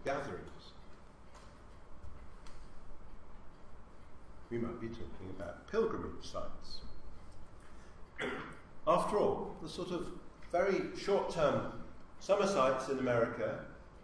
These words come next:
that last a month or more, not much more, can produce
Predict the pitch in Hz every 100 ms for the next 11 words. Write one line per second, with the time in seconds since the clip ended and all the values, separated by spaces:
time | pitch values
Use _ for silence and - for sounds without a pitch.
0 | - 131 123 131 135 123 123 123 - -
1 | 98 95 95 95 - - - - 82 -
2 | - - 98 113 - - - - - -
3 | - - - 147 165 160 143 131 101